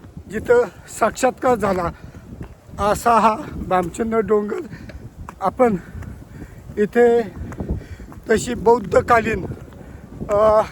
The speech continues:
लेणी आहे मित्रांनो, ती लेणीसुद्धा मी तुम्हाला दाखवणार आहे. तरी बघ, पाहूया.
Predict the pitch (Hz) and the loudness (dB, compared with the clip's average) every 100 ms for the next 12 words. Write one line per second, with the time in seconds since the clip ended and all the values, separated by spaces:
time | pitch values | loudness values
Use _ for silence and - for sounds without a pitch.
0 | - 196 208 226 262 233 214 214 - 214 | -8 -2 0 2 4 4 2 -2 0 -2
1 | 196 202 - - - - - - - - | -2 -6 -8 -14 -12 -12 -12 -16 -18 -18
2 | - 226 233 226 170 160 - - - - | -12 -10 -8 -8 -10 -14 -16 -18 -18 -16
3 | - - - - 220 247 254 - 226 233 | -18 -16 -6 0 0 0 -6 -6 -2 2
4 | 240 226 190 - 214 226 240 226 214 214 | 4 2 -4 -10 -8 -6 -2 0 0 -2
5 | - - - - - - - 202 196 214 | -6 -14 -12 -12 -12 -14 -2 0 2 2
6 | 208 214 202 190 214 - - - - - | 4 4 4 2 -2 -4 -8 -8 -12 -12
7 | - - - - - - - - - - | -16 -16 -16 -16 -16 -20 -16 -16 -16 -18
8 | - - - - - 208 196 220 - 202 | -18 -10 -6 -4 -4 -6 -4 -4 0 4
9 | 208 226 | 4 4